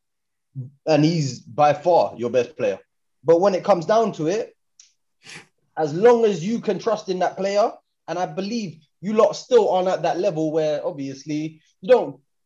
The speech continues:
have to worry about certain things. I feel like Pep, he has to look at his opposition and worry about what they're good. But then other than that, if, if my man gets injured this week, I'm fine. I've got Gundogan or whoever to slot in.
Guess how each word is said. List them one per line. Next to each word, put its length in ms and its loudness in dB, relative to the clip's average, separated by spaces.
have 180 -2
to 80 0
worry 300 2
about 280 2
certain 220 -6
things. 300 -10
I 120 2
feel 160 6
like 240 2
Pep, 240 2
he 100 -4
has 140 6
to 60 0
look 140 2
at 40 0
his 120 0
opposition 420 -4
and 120 -2
worry 200 0
about 280 0
what 200 -4
they're 120 -4
good. 220 -12
But 260 -4
then 220 -2
other 200 -8
than 240 -6
that, 280 2
if, 140 -12
if 120 -10
my 200 0
man 160 0
gets 180 -6
injured 280 -6
this 160 -8
week, 180 -4
I'm 120 -4
fine. 220 -4
I've 80 -10
got 140 -4
Gundogan 460 0
or 240 -2
whoever 380 0
to 300 -8
slot 260 0
in. 240 -8